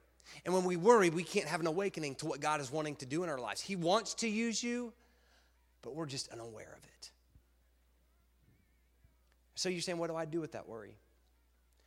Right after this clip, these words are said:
What do I do with that worry?" And let me give you the most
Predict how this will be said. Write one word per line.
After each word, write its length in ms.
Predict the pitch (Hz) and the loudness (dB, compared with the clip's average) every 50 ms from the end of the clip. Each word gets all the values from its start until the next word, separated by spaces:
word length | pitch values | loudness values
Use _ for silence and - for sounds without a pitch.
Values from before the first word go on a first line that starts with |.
| _ _ _ _ _ | _ _ _ _ _
What 180 | - 160 202 214 | -6 -2 0 0
do 120 | 233 220 | 0 0
I 120 | 196 190 202 | -4 -4 -4
do 120 | 175 190 | -2 -2
with 120 | 180 170 - | -4 -2 -2
that 140 | 156 135 143 | -4 -4 -2
worry?" 200 | 147 135 113 - | -4 -6 -6 -6
And 140 | 151 160 160 | -6 -4 -2
let 100 | 180 190 | -2 -2
me 60 | 190 | -2
give 220 | 170 156 180 175 160 | -4 -2 -4 -4 -4
you 100 | 175 180 | -6 -8
the 120 | 151 165 | -8 -6
most 460 | 160 151 147 131 127 - - - - | -4 -4 -4 -4 -6 -8 -12 -14 -16